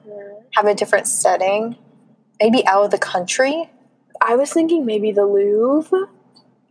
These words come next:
Speaker 1: have a bunch of talking paintings. You have the Mona Lisa
Speaker 2: Ooh, that's
Speaker 1: there.
Speaker 2: nice.
Speaker 1: Have, like, a little Wizards of Waverly Place moment.
Speaker 2: Or, like, a Harry Potter moment where all the pictures are, like,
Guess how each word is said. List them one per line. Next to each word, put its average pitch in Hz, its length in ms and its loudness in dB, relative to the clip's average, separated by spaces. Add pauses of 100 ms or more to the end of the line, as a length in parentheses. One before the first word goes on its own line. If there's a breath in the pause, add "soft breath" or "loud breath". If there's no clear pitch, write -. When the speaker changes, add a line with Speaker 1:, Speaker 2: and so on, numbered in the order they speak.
(420)
Speaker 1:
have 220 200 0
a 220 40 0
bunch 220 240 -2
of - 60 -6
talking 208 400 -2
paintings. 208 480 -8
You 233 60 -4
have 214 220 -4
the 196 80 -6
Mona 196 240 -8
Lisa 359 340 4
Speaker 2:
Ooh, 381 60 2
that's 269 340 2
Speaker 1:
there. 320 100 2
Speaker 2:
nice. 214 680 0 (160)
Speaker 1:
Have, 254 200 2
like, 247 160 2
a - 40 6
little 226 240 4
Wizards 220 360 2
of 214 100 0
Waverly 214 400 2
Place 214 380 -2
moment. 208 640 -2 (140)
Speaker 2:
Or, 220 220 4
like, 214 400 2 (280)
a 208 120 2
Harry 208 320 2
Potter 202 340 2
moment 214 340 2
where 196 100 4
all 196 160 4
the 196 120 2 (120)
pictures 202 500 -4
are, 202 120 -4
like, 208 340 -4